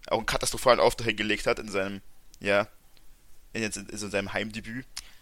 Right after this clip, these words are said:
Ähm, obwohl ich eigentlich Süle eigentlich schon ganz cool fand, aber irgendwie kann, muss ich zugeben, konnte ich mir so ein bisschen Schadenfreude nicht verkneifen, also generell in diesem Spiel. Ähm, ja, wie passiert sowas? Das ist, das ist für mich immer so der Grund, warum wird ein F C Bayern München Meister und warum Borussia Dortmund nicht,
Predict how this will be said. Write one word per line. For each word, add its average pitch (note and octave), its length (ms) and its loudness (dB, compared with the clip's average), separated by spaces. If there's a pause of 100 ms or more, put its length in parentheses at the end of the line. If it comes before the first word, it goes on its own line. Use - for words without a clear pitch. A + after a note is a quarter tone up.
(280)
Ähm, G#2+ 440 2 (220)
obwohl A2 240 6
ich B2+ 100 8
eigentlich C3+ 500 8 (140)
Süle C3+ 280 4
eigentlich A#2 220 6
schon A#2 80 0
ganz G#2+ 240 4
cool C#3 100 -6
fand, A2 220 0
aber G2+ 100 0
irgendwie B2 360 4
kann, - 340 2
muss - 160 0
ich - 100 2
zugeben, B2 360 2
konnte A2+ 180 2
ich - 60 -8
mir A#2 80 -4
so B2 60 0
ein G#2+ 40 -6
bisschen - 200 -2
Schadenfreude A#2 440 4
nicht - 100 -6
verkneifen, A#2 460 2
also F#2+ 180 -2
generell G#2 380 6
in A2+ 80 -10
diesem G2+ 160 -6
Spiel. A#2 320 0 (720)
Ähm, A2 600 2 (1160)
ja, G3 180 8
wie D#3+ 80 4
passiert E3+ 320 2
sowas? B2 240 2
Das - 120 -4
ist, - 120 0
das E3+ 140 2
ist - 80 0
für E3+ 60 -8
mich - 100 -6
immer D#3 120 0
so D3 60 -4
der B2+ 120 2
Grund, D#3+ 260 -2
warum C3+ 260 4
wird C#3+ 140 2
ein - 40 -4
F - 120 -2
C - 100 -6
Bayern B2 220 2
München C3 260 -6
Meister C3 300 0
und B2 120 -8
warum A2+ 200 0
Borussia A2 220 -6
Dortmund A2 260 0
nicht, B2+ 160 -2